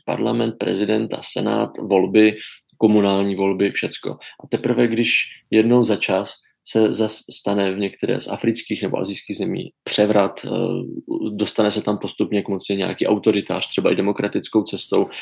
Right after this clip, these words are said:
a pak teprve nám média naservírují výčet toho všeho, co se v zemi změnilo.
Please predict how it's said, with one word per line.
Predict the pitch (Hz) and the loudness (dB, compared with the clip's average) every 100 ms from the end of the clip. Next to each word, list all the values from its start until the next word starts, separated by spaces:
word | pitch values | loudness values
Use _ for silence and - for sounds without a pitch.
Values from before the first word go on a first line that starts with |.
| - - | -14 -12
a | 107 | -6
pak | - 107 | -4 -2
teprve | - 110 113 107 101 - - - | -4 0 2 4 2 -2 -10 -4
nám | 104 104 95 | -2 0 -2
média | 95 95 107 101 | -2 0 0 -2
naservírují | 95 - 101 101 107 110 107 | -4 -4 -4 -2 0 0 0
výčet | 104 101 117 - | -4 -2 -2 -2
toho | 110 117 | -2 -2
všeho, | 127 - 101 | -2 -4 -6
co | 101 104 | -6 -6
se | - | -4
v | 104 | -2
zemi | 104 107 110 107 _ - | -2 0 -2 -4 _ -8
změnilo. | 95 95 101 101 95 110 | -4 0 0 2 2 0